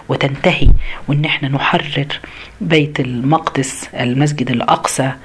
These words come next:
يحر، يعود حرا للمسلمين، وتعود فلسطين بكاملها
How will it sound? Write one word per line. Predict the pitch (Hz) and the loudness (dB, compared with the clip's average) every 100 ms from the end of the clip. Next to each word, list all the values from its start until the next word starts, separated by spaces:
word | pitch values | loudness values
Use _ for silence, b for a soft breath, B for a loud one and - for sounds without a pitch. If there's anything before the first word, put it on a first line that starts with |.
| B B B - | B B B -2
يحر، | 131 170 156 143 | 0 2 2 0
يعود | 143 151 156 | 0 0 -2
حرا | - 180 151 127 | 2 2 2 -2
للمسلمين، | 127 123 127 - 131 127 127 123 - - | -2 -2 -4 -2 -2 0 -2 -6 -10 -4
وتعود | 127 131 147 | -2 0 -2
فلسطين | - 135 - 175 170 143 | -4 -6 -4 -2 0 0
بكاملها | - 123 139 135 - | -2 0 0 0 -4